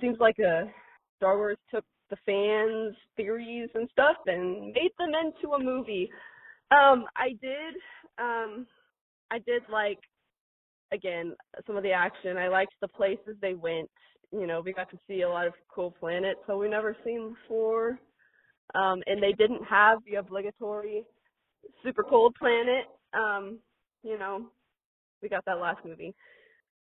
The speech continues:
and in the movie before. So, um, the things I, I, I enjoyed, you know, kind of, kind of limited, especially the second time I watched it.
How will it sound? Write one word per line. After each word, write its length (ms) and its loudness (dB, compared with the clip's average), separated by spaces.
and 280 2
in 140 -6
the 60 -2
movie 200 -6
before. 440 -2
So, 360 10
um, 400 2
the 100 -6
things 240 -2
I, 260 -4
I, 200 -4
I 60 -6
enjoyed, 560 -4
you 120 -6
know, 380 -8
kind 120 -6
of, 120 -8
kind 180 -4
of 100 -20
limited, 440 -2
especially 380 -4
the 120 0
second 200 -2
time 220 -6
I 100 0
watched 400 -4
it. 180 -2